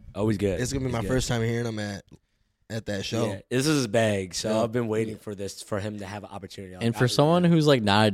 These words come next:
Speaker 1: Yeah.
Speaker 3: D J, like, when I go to an event, someone that can do it all
Speaker 1: Mm-hmm.
Speaker 3: is my favorite.
Speaker 1: Hundred percent.
Speaker 3: So, like, if you can do house, dubstep,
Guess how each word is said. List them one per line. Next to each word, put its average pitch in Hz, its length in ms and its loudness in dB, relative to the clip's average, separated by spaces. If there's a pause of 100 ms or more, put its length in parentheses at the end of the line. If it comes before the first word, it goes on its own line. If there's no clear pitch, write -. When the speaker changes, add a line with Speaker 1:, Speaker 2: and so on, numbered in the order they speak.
Speaker 1:
Yeah. 85 60 -2
Speaker 3:
D 95 60 -2
J, 117 380 4 (1400)
like, 95 180 -4
when 104 120 0
I 113 320 6
go 104 360 6
to - 260 -2
an 123 140 6
event, 98 600 0 (360)
someone 113 460 0
that 110 180 -2
can 104 220 -4
do 92 320 -2
it 90 100 0
all 82 420 -2 (960)
Speaker 1:
Mm-hmm. 101 180 -12
Speaker 3:
is 107 120 2
my 87 140 -2
favorite. 82 460 -6 (460)
Speaker 1:
Hundred 104 220 -8
percent. 87 320 -12 (100)
Speaker 3:
So, 98 380 0
like, 87 500 -2 (160)
if - 80 -12
you 110 100 4
can 117 80 6
do 107 120 8
house, 95 640 4
dubstep, 90 640 0